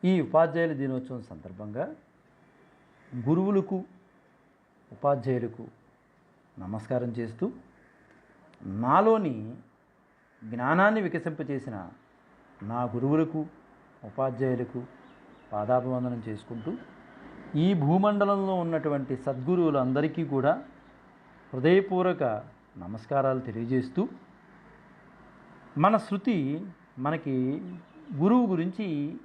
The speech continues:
ఈ విధంగా తెలియజేసింది. ఏమని చెప్తుందంటే, "గు శబ్దస్తంధకార శబ్దస్త నిరోధక, అంధకార నిరోధిత్వ గురురిత్య విధీయతే" అని చెప్పింది.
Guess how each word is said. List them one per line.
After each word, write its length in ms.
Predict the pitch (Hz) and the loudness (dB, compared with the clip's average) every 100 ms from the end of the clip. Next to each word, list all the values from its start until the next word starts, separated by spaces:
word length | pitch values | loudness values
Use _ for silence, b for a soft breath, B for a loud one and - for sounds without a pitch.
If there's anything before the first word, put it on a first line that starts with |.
| - | -2
ఈ 120 | 185 | 2
విధంగా 340 | 190 175 180 | 4 2 0
తెలియజేసింది. 920 | 185 120 113 110 101 98 90 - - 90 | -2 -4 -6 -8 -14 -16 -18 -18 -14 -6
ఏమని 180 | 123 165 | -4 -2
చెప్తుందంటే, 680 | 165 - 135 127 104 151 269 - B B B - | -4 -4 -2 -2 -2 -4 -4 -10 B B B 0
"గు 240 | 175 226 | 2 4
శబ్దస్తంధకార 1300 | 220 214 143 202 196 - 208 202 196 196 190 185 175 170 - 196 180 165 185 | 4 0 0 0 0 2 2 4 2 4 6 6 4 2 0 4 4 2 -2
శబ్దస్త 640 | 180 143 131 175 - - | -2 -6 -2 -4 -2 0
నిరోధక, 600 | 175 165 165 165 160 156 147 120 113 98 - b b b - | 2 2 4 4 4 4 2 4 0 -2 -10 b b b -12
అంధకార 600 | 104 139 156 170 220 247 | -2 2 8 8 8 6
నిరోధిత్వ 960 | 247 233 226 190 202 185 175 156 117 98 147 | 2 4 2 2 -4 4 6 6 4 -4 -4
గురురిత్య 540 | 160 233 214 175 - | 0 0 -2 -4 -2
విధీయతే" 960 | 170 170 170 160 143 139 139 131 110 92 - - - - | -2 -2 -2 0 0 2 2 2 0 -4 -12 -20 -18 -6
అని 160 | 156 113 | -6 -6
చెప్పింది. 300 | 98 92 | -10 -14